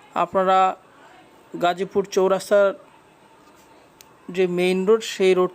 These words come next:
থেকেও এখানে আসতে পারবেন এবং মিরের বাজারের যে মেইন রোড, সেই রোড থেকেও এখানে আসতে পারবেন। জমিটির আশপাশে বেশ কিছু ফ্যাক্টরি এবং ইন্ডাস্ট্রি রয়েছে এবং প্রচুর ফ্যাক্টরি এবং ইন্ডাস্ট্রি প্রকল্প already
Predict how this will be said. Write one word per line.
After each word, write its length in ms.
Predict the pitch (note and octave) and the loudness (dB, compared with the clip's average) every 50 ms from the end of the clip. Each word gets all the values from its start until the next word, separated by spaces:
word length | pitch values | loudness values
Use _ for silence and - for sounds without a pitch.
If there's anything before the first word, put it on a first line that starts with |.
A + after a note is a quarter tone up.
| - - | -6 -6
থেকেও 280 | G3 F3+ - G#3+ G#3 G#3 G#3 | -6 -2 2 2 2 4 2
এখানে 260 | G3+ - - G#3+ G#3 G#3 G#3 - - _ - E3+ | 0 -2 -2 -4 -2 -4 -6 -10 -12 _ -14 -14
আসতে 180 | - - - G3+ G3 | -8 -6 -4 0 0
পারবেন 260 | G#3 G3+ G3 A#3 B3+ A#3+ G3+ | 0 0 0 -2 -2 0 0
এবং 120 | F3 F3 F3+ F3 F3 E3+ | -2 -2 -2 -4 -2 -2
মিরের 260 | F3+ G3+ G3+ G#3+ G#3+ G3 G3+ | 0 2 2 2 2 2 0
বাজারের 340 | F#3+ F3 F#3 F3+ F3 E3+ E3 E3+ | -2 0 -2 -2 -2 -2 -2 -4
যে 60 | E3+ E3 D#3+ | -4 -2 -2
মেইন 180 | D#3+ D#3+ E3 D#3+ F3+ | -2 -2 -2 -2 -2
রোড, 120 | A3 A3+ - - - | -2 -2 -4 -6 -2
সেই 180 | - G3 F#3 E3+ | 0 2 2 2
রোড 120 | E3+ D#3+ - - | 0 -4 -6 -8
থেকেও 220 | - F#3 - A#3+ A3+ G#3+ | -12 -6 -2 0 0 0
এখানে 220 | F3 - - F3 E3+ E3 | -2 -4 -4 -4 -4 -4
আসতে 160 | D#3 - - F#3 F3 | -4 -6 -8 -6 -4
পারবেন। 240 | E3+ E3+ F#3 B3 C4 A#3+ | -4 -4 -4 -8 -8 -6
জমিটির 320 | F#3 E3 D#3+ D#3+ E3+ D#3+ D#3 D#3 | -6 -6 -6 -6 -4 -4 -4 -4
আশপাশে 300 | - - - E3+ - - E3 E3 | -4 -6 -10 -10 -10 -10 -8 -6
বেশ 120 | E3 E3 - - | -8 -8 -8 -12
কিছু 180 | - F3 - F#3 E3+ - | -12 -10 -10 -10 -8 -8
ফ্যাক্টরি 360 | F#3 E3+ - - - - G3 F#3 | -8 -10 -10 -14 -6 -4 -4 -2
এবং 100 | F3 F3 F3 E3+ E3+ | -2 -4 -6 -6 -6
ইন্ডাস্ট্রি 400 | F3 E3+ F3+ F#3 F#3 - - A3 G3 G3+ | -2 -2 -2 -2 -2 -4 -4 0 0 2
রয়েছে 280 | G3 F#3+ F#3+ - A3+ A3 C4+ - - - - - - - - - - - - _ _ - | 0 0 -2 -4 -4 -4 -4 -8 -14 -20 -20 -20 -20 -20 -20 -20 -20 -20 -20 _ _ -8
এবং 240 | D#3 D3+ D#3+ D#3 D#3 D#3+ - - - - - - _ _ _ _ _ - - | -6 -2 -2 -2 -2 -2 -6 -12 -20 -20 -20 -20 _ _ _ _ _ -8 -4
প্রচুর 420 | A#3 F#3+ F#3 - - G#3+ G3+ G3 G3 G3 - | -4 -4 -2 0 2 4 4 4 4 2 -2
ফ্যাক্টরি 320 | - F#3 F3+ - - - G3 F#3 | -6 -6 -6 -4 -2 -2 0 0
এবং 120 | F#3 F#3+ F#3+ F#3 - - F3+ | -2 -4 -6 -8 -8 -8 -8
ইন্ডাস্ট্রি 380 | F3 E3+ F3 F3 - - - F3+ E3+ - _ _ - | -4 -4 -4 -4 -6 -8 -10 -12 -12 -12 _ _ -4
প্রকল্প 520 | - G#3 F#3+ - - G#3 G#3 G#3 G3 - - G3 G3 F#3+ F#3+ - - _ - - _ _ _ _ _ _ _ _ - | -4 -4 -2 0 0 2 2 0 -2 -4 -4 -2 -2 -4 -6 -8 -14 _ -20 -20 _ _ _ _ _ _ _ _ -4
already 500 | - E3+ F3+ F3+ E3+ F3+ F3 E3 F#3 F#3 | 0 0 0 0 0 -2 -2 0 0 0